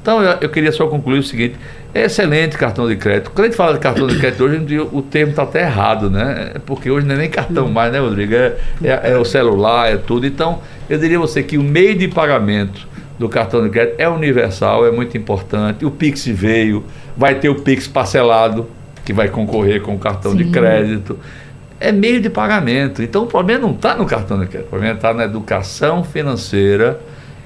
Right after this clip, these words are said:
Speaker 1: e, evidentemente, a gente entendendo que a gente tá num país muito desigual e as pessoas, então, às vezes, quando vislumbram uma, uma, você sabe, crédito, o,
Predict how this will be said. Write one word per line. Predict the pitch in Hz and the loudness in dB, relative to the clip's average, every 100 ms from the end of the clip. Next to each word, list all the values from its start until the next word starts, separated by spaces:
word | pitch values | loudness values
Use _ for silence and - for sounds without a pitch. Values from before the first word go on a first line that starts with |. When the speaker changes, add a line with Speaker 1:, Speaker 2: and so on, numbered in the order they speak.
| - - | -10 -2
Speaker 1:
e, | 190 | 4
evidentemente, | 190 175 151 147 151 127 113 123 | 4 4 2 0 0 2 2 2
a | 131 | 2
gente | 135 131 | 2 0
entendendo | 131 110 104 | 0 0 0
que | 123 | -2
a | |
gente | 107 | -4
tá | 117 | -2
num | 117 | -2
país | 110 107 101 | 0 2 2
muito | 104 110 | 2 0
desigual | 101 104 131 101 101 110 | 0 0 0 2 2 2
e | |
as | 123 | 0
pessoas, | - 143 117 120 | 0 -2 0 0
então, | 127 - | -2 -2
às | 123 123 | -2 0
vezes, | 113 120 117 | 0 0 -2
quando | - 139 143 135 - - | -6 -4 -4 -8 -16 -14
vislumbram | - 135 110 107 107 101 101 | 0 2 4 2 2 2 2
uma, | 101 104 101 95 95 - - - - | 0 0 0 -2 -4 -12 -18 -18 -8
uma, | 101 101 95 92 - - - - - - - | -4 0 0 -2 -8 -16 -18 -18 -18 -20 -6
você | 131 | -6
sabe, | - 123 226 | 0 0 0
crédito, | - 98 113 - - 85 - - - | 0 2 2 2 -4 -6 -10 -18 -6
o, | 110 | -6